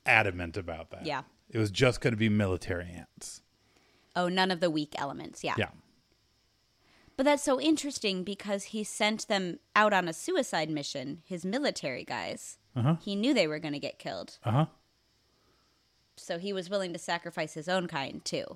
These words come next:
Speaker 1: You're already talking more about this plot than I
Speaker 2: Yeah.
Speaker 1: care about.
Speaker 2: Yeah. So this sounds like it would make,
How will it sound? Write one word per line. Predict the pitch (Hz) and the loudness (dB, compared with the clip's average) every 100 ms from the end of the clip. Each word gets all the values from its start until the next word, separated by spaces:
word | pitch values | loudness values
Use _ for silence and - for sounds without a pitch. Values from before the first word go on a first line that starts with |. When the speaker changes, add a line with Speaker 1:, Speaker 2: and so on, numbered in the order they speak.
| - | -2
Speaker 1:
You're | 104 95 104 | 2 4 6
already | 107 107 98 | 8 8 6
talking | 95 - 92 101 | 2 0 0 0
more | 95 92 | 0 0
about | 90 85 | 0 -2
this | 92 | -8
plot | - 101 92 92 | 0 0 0 -2
than | 95 | 2
I | |
Speaker 2:
Yeah. | 208 202 | 4 6
Speaker 1:
care | 98 98 | 4 2
about. | 92 95 95 - | 2 0 0 -4
Speaker 2:
Yeah. | 240 269 190 - - | 2 4 4 0 -14
So | - - 320 320 - _ | -14 4 4 4 0 _
this | 233 359 - | -2 0 0
sounds | - 370 381 381 330 | 4 4 6 4 4
like | 254 214 214 - - _ _ _ | 4 4 0 -12 -18 _ _ _
it | 240 220 | 2 4
would | 262 | 6
make, | 254 240 240 - | 6 6 2 -6